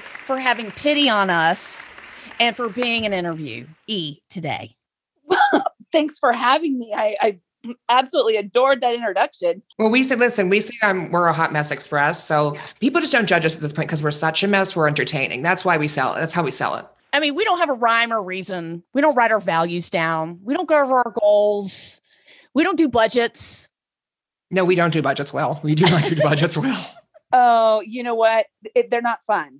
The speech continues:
Speaker 2: They are not
Speaker 3: No.
Speaker 2: fun. It, what is not fun is Nolan going into my closet and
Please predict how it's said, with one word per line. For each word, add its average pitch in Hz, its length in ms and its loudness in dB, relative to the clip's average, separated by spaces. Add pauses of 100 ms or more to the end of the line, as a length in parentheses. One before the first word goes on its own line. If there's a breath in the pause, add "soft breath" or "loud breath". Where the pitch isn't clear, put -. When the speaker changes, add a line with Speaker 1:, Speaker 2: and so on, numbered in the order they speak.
Speaker 2:
They 214 120 2
are 202 180 4
not 208 400 0
Speaker 3:
No. 170 220 -2
Speaker 2:
fun. 143 280 -6 (160)
It, 220 140 -2 (280)
what 254 200 2
is 233 180 -4
not 240 400 0 (140)
fun 180 380 2
is 185 180 -6
Nolan 202 380 -2
going 196 200 -2
into 180 100 -8
my 165 100 -2
closet 196 580 2
and 156 100 -8